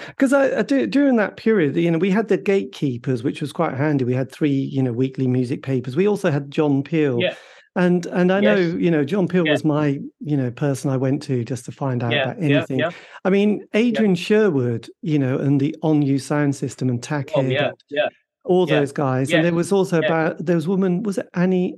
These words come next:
Speaker 1: Anxiety and
Speaker 2: A-,
Speaker 1: Honey
Speaker 2: Annie
Speaker 1: Bane?
Speaker 2: Anxiety, well, she, yeah, well, she was part of the Crass scene, lived, lived at, with Crass in Epping.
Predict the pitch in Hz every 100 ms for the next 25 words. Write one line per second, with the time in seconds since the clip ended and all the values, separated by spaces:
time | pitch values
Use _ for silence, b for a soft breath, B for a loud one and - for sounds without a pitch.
0 | - 156 156 156 160 160 156 175 160 160
1 | 240 135 127 165 156 156 156 147 147 165
2 | 170 175 196 - - _ _ _ _ 196
3 | 208 202 - 277 240 - 226 202 175 175
4 | - 208 185 - 175 147 143 139 147 _
5 | _ _ 190 196 - 185 208 - 185 -
6 | 170 180 - 175 165 - 165 160 147 -
7 | 143 139